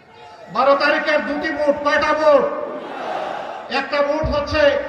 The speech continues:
জুলাইকে বুকে আঁকড়ে ধরার জন্য হায়া ভোট। জুলাই আছে তো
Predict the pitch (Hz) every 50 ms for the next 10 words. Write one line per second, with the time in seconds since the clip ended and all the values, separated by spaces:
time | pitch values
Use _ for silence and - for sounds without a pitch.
0 | - - - - - - - - - 156 214 262 262 285 285 302 294 277 294 302
1 | 285 285 - 285 - 269 294 294 - - - - - 285 285 403 - 285 285 277
2 | 254 254 - 277 269 262 269 262 233 240 247 247 262 262 247 240 220 202 185 -
3 | - - - - - - - - - - - - - - - - - - - -
4 | - - 180 247 262 269 285 294 311 302 285 294 294 294 302 294 294 302